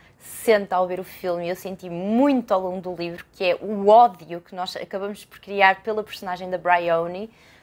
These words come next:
por aquilo que ela faz e pela injustiça que é, e por todas as consequências que, que nós acabamos por sofrer com as outras personagens.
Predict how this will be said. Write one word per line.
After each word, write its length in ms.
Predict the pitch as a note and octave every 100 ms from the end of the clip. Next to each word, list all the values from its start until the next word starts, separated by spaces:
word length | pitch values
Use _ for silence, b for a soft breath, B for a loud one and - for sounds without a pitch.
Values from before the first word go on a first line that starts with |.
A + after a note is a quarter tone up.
| b _ _ _ _ -
por 100 | F#3+
aquilo 280 | F#3 G3+
que 120 | - G3+
ela 220 | F#3 F3+
faz 480 | - C4 C4 F3+ F3+
e 80 |
pela 260 | E3+ F3+ F3+
injustiça 500 | F3 - F#3+ - F3+
que 280 | - - G3+
é, 300 | B3+ G3 E3+
e 200 | E3+ _ _ _ _
por 120 | -
todas 340 | - F3+ F3+ F3+
as 100 | -
consequências 720 | F#3+ F3+ - G3 F#3 F3+ -
que, 280 | - F#3+ F3
que 160 | -
nós 180 | F#3 F3+
acabamos 460 | F#3 F#3 F#3 G3+ -
por 200 | - -
sofrer 520 | - F#3+ - F#3+ F3+
com 120 | F3+
as 120 | F3
outras 320 | F3 F#3 F3+
personagens. 840 | - - - G3 E3+ F3+ F#3 G#3